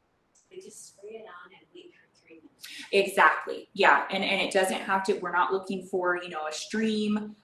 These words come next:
Speaker 2: um, just kind of misting is enough, and, and then after that time, I mean, it definitely, you know, it's, it's a very safe product.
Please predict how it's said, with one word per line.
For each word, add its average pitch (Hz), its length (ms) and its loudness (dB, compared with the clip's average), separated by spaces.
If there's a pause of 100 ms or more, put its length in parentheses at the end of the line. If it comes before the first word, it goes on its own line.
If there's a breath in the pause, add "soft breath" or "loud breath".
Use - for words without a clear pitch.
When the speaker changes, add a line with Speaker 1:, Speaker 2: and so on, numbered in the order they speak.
(120)
Speaker 2:
um, 165 520 2
just - 380 -2
kind 180 180 -4
of 165 100 -8
misting 180 760 -6
is 160 540 -2
enough, 165 400 0 (100)
and, - 100 -10 (380 soft breath)
and 170 140 -2
then 160 100 0
after 175 320 0
that 160 240 0
time, 165 280 -4
I 175 40 -2
mean, 180 180 -4
it - 100 -8
definitely, 226 760 0 (400)
you 175 120 -6
know, 151 60 0
it's, - 100 -6
it's 190 160 -2
a 180 40 -4
very 196 220 4
safe - 320 2
product. 170 420 0